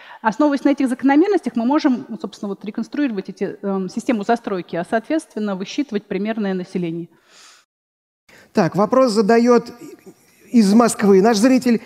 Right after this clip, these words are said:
Speaker 2: Как метеориты искать любителям космоса, чтобы ничего не нарушить?
Speaker 1: <laughs>
Speaker 2: И что делать при обнаружении потенциально археологического артефакта?
Speaker 1: А, не знаю, как искать метеориты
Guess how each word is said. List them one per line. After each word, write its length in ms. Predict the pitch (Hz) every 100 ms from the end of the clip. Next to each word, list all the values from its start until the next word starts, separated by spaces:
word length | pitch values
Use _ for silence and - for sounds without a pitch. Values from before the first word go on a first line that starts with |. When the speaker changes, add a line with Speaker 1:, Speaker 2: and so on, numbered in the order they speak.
| - _
Speaker 2:
Как 300 | 277 302 220
метеориты 760 | 220 220 269 285 320 277 226 185
искать 340 | - 196 175
любителям 480 | 208 220 240 240 247
космоса, 580 | 254 294 254 196 175 160
чтобы 280 | 214 202
ничего 320 | 214 214 220 247
не 120 | 233
нарушить? 560 | 220 233 196 - 175 - 427
Speaker 1:
<laughs> 120 | -
Speaker 2:
И 80 | 220
что 200 | - 285
делать 360 | 208 269 254
при 100 | -
обнаружении 680 | 233 202 214 208 180 277 254
потенциально 760 | 220 202 202 185 196 214 254 262
археологического 840 | - 190 190 170 160 170 - 175
артефакта? 640 | 170 175 175 156 - - 135 - - - -
Speaker 1:
А, 380 | 233 220 220 220 220 185 - _ _ _ _ _ _ 233
не 120 | 269
знаю, 220 | 302 269
как 180 | 262 247
искать 300 | 240 247 240
метеориты 680 | 226 - 240 330 - 233